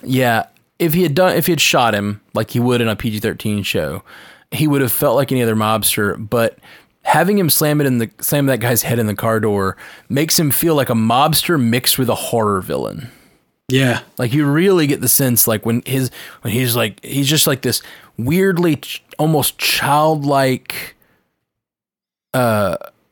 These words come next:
Speaker 1: character that is, like, ready to, to kill you in a brutal way, but also wants to control the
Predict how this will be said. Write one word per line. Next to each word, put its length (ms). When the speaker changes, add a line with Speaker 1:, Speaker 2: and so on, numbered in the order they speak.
Speaker 1:
character 800
that 160
is, 160
like, 200
ready 380
to, 120
to 140
kill 380
you 460
in 100
a 40
brutal 440
way, 260
but 240
also 680
wants 300
to 80
control 500
the 360